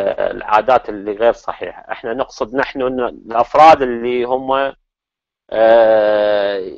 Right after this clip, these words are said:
يعملون على أو يمتلكون الأفكار المتطرفة، سواء كانت نحو الانتحار أو نحو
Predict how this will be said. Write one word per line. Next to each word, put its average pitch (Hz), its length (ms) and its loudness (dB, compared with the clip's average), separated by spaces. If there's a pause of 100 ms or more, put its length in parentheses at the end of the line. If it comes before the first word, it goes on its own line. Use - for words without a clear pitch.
(260)
يعملون 123 840 -2
على 117 480 4 (460)
أو 117 120 2
يمتلكون 131 640 -2
الأفكار 123 500 2
المتطرفة، 113 800 -2
سواء 98 280 -2
كانت 101 460 -4
نحو 104 240 -6
الانتحار 101 720 -4
أو 98 140 -6
نحو 98 400 -12